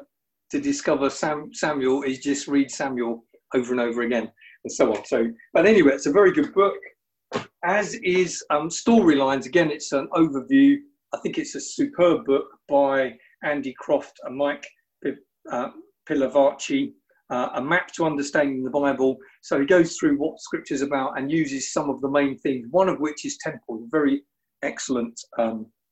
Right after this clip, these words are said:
section on the temple. And the next bit of what I say is, is totally ripped off from, um,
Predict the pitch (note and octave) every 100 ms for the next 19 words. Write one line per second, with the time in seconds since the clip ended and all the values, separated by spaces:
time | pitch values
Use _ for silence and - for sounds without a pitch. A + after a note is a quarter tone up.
0 | _ _ - D3+ C#3+ D3 C#3 B2 B2 -
1 | C#3+ - D3 C#3+ - _ _ _ _ -
2 | - D#3 D3+ E3+ - - C#3 C#3+ D3+ C3+
3 | C3+ - D3 B2+ A#2 - C3+ B2+ A#2 -
4 | D3+ C#3 C#3 A#2+ C3+ - B2+ - - _
5 | _ - _ _ - A#2+ A#2+ A#2 A#2 A#2